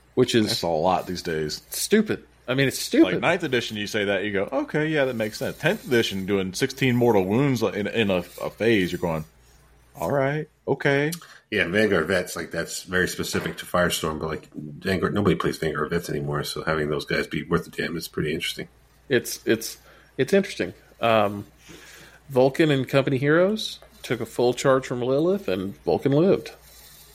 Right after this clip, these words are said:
Speaker 1: I mean, that's not nothing. Um, the, the airplane is as deadly as you think it is.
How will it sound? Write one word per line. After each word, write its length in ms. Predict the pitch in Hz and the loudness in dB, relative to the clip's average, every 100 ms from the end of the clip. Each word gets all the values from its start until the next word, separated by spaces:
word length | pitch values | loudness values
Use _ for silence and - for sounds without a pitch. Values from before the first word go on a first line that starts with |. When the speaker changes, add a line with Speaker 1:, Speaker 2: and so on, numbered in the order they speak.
| - | -2
Speaker 1:
I 120 | 104 | 0
mean, 320 | 98 92 95 - _ _ _ _ _ - | 2 0 -4 -12 _ _ _ _ _ -10
that's 220 | - 107 | -6 0
not 120 | 123 | 2
nothing. 360 | 139 147 - - _ _ _ _ - - - _ _ _ - | 4 2 0 -12 _ _ _ _ -20 -20 -20 _ _ _ -2
Um, 640 | 76 92 90 78 101 101 - _ _ _ - - - - - - - - - - - - - - - - | 2 4 4 2 0 -8 -12 _ _ _ -20 -20 -20 -20 -20 -20 -20 -20 -20 -20 -20 -20 -20 -20 -20 -2
the, 540 | 127 127 127 123 117 - - - - - - - - _ _ _ | 4 6 6 4 2 -2 -10 -18 -20 -20 -20 -20 -20 _ _ _
the 420 | 127 123 117 110 - | -4 -2 -2 -4 2
airplane 680 | 127 - 147 156 156 160 143 - - _ - | 2 2 0 0 0 -4 -6 -14 -20 _ 0
is 180 | 127 120 | 2 2
as 200 | 120 113 | -2 0
deadly 460 | 104 110 120 123 | 2 2 0 0
as 140 | 113 101 | 0 -2
you 100 | 98 | -4
think 240 | 107 101 | -4 -4
it 60 | - | -4
is. 300 | - - | -4 -6